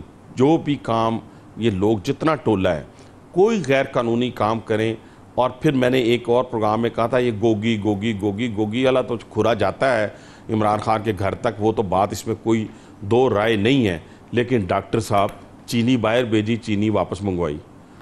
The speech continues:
गंदम बाहर भेजी, गंदम वापस मंगवाई। अद्वियात का अरबों रुपए का स्कैंडल, वो किसके खाते में पड़ता है? वो इमरान खान के खाते में पड़ता है।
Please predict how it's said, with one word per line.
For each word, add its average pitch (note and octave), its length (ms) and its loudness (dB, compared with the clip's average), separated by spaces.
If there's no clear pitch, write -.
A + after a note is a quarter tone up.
गंदम A#2+ 380 0
बाहर C#3 240 2
भेजी, C3 300 0
गंदम B2 340 2
वापस A2+ 340 0
मंगवाई। F2+ 400 0
अद्वियात A#2+ 640 2
का D3 100 2
अरबों C3 360 0
रुपए B2+ 200 0
का A#2+ 120 0
स्कैंडल, G2+ 480 0
वो C#3+ 140 -2
किसके - 360 -2
खाते C#3 320 0
में C3+ 120 2
पड़ता - 300 -2
है? F3+ 60 4
वो G3 120 6
इमरान D3+ 400 2
खान D3+ 280 0
के E3+ 120 0
खाते C#3 360 0
में E3+ 180 2
पड़ता D#3 300 0
है। C3+ 200 2